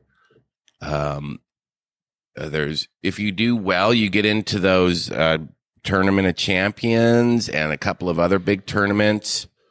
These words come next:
Uh, let's see. You also,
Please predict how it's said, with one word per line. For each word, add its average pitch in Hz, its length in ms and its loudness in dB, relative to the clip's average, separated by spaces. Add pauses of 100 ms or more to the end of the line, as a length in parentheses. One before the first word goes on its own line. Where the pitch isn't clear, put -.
(640)
Uh, 73 580 0
let's 80 300 -4
see. 80 420 -6 (380)
You 117 460 2
also, 95 760 2